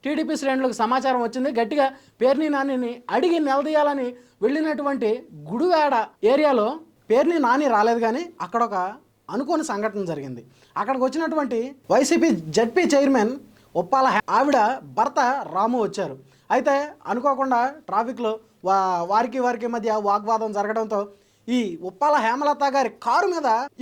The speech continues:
ఏదో దాడి జరిగింది, అద్దాలు పగలగొట్టారు. దాన్ని ఖచ్చితంగా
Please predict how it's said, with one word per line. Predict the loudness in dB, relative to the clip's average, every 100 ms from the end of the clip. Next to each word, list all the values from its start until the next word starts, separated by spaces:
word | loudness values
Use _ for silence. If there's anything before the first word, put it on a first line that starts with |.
| 2
ఏదో | 4 2
దాడి | -2 0 0 0
జరిగింది, | -2 -2 -2 -2
అద్దాలు | -2 -2 -2
పగలగొట్టారు. | -2 0 -2 0 -2 -4 -12 _ _
దాన్ని | -10 -2 0 0 -2 -6 -8 -8 -6
ఖచ్చితంగా | -4 -2 -2 -2 -6